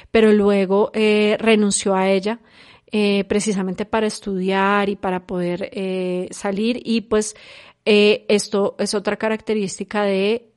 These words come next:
eh, el, tu obsesión, no importa lo que hagas, ¿sí? Hay otra cosa que, que siempre,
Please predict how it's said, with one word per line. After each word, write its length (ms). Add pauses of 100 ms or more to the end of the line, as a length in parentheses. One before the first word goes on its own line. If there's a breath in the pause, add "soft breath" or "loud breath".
(160)
eh, 420
el, 340
tu 140
obsesión, 640
no 60
importa 400
lo 120
que 140
hagas, 380 (100)
¿sí? 320 (840 loud breath)
Hay 220
otra 220
cosa 240
que, 500
que 160
siempre, 920